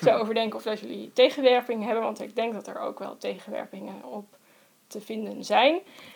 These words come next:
ehm, is dat ze zichzelf tekort gaan doen als ze het over historical fantasy, eh, als ze het historical fantasy noemen.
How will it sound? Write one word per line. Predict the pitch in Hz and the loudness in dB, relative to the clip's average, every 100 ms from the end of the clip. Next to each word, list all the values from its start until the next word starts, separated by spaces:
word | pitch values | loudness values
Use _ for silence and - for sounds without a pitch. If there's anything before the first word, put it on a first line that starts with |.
| - - | -14 4
ehm, | 233 226 226 233 - | 8 8 6 -2 -10
is | 254 233 | -4 0
dat | 240 240 | 2 2
ze | 240 | 0
zichzelf | 233 226 - 254 277 277 | -10 -10 0 6 6 6
tekort | 240 247 247 | 2 2 4
gaan | 233 220 | -6 -4
doen | 226 | -4
als | 220 220 220 | -4 -6 -6
ze | |
het | 220 214 220 | -8 -8 -8
over | 208 214 | -8 -8
historical | 196 202 - 214 208 214 | -12 -12 -6 -6 -6 -10
fantasy, | 202 - 202 - - 214 240 _ _ _ _ _ | -14 -14 -14 -16 -14 -14 -16 _ _ _ _ _
eh, | 240 220 262 | -18 -16 -8
als | 226 | -6
ze | 220 | -4
het | 214 | -8
historical | 214 202 - 226 214 | -6 -10 -6 -8 -8
fantasy | 202 208 196 196 - | -14 -14 -14 -18 -18
noemen. | 202 214 | -18 -18